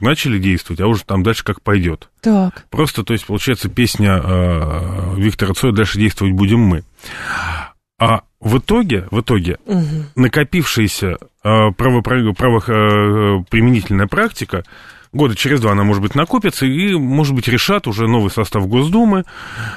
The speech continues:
Speaker 1: а, проявить себя, а, какими-то филантропами и ч-, что-нибудь смягчить, да? Но за эти два года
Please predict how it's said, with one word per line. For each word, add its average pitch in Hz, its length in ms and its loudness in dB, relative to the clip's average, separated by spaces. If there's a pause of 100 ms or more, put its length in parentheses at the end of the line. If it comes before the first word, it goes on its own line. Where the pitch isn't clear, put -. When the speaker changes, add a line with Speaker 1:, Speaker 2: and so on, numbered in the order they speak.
(140)
Speaker 1:
а, 110 500 2 (640)
проявить 139 400 2
себя, 117 360 0
а, 104 540 2 (760)
какими-то 107 380 0
филантропами 131 680 2
и 113 160 -2
ч-, - 140 -4
что-нибудь 135 320 2
смягчить, 101 420 0
да? 147 140 0
Но 127 140 0
за 120 120 2
эти 151 140 -2
два 110 260 0
года 127 420 -2